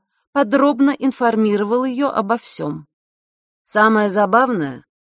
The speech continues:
что он тоже отправил назад присланный ему чек. Я позвонила Жанне в условленное время. Был конец мая. В Париже стояла изумительная погода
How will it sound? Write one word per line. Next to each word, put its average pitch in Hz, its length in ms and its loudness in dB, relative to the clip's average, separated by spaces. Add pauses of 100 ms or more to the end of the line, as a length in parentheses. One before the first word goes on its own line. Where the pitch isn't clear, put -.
что - 280 -6
он 220 140 0
тоже 165 420 0
отправил 156 480 -6
назад 160 460 -6
присланный 160 540 -8
ему 143 200 -8
чек. - 440 -18 (1040)
Я 220 220 0
позвонила 240 520 0
Жанне 277 380 2
в 220 40 -6
условленное 233 640 -2
время. 151 480 -8 (680)
Был 214 260 -2
конец 190 420 -8
мая. 147 380 -10 (800)
В - 40 -20
Париже 247 340 0
стояла 240 360 -2
изумительная 226 880 -2
погода 208 500 -6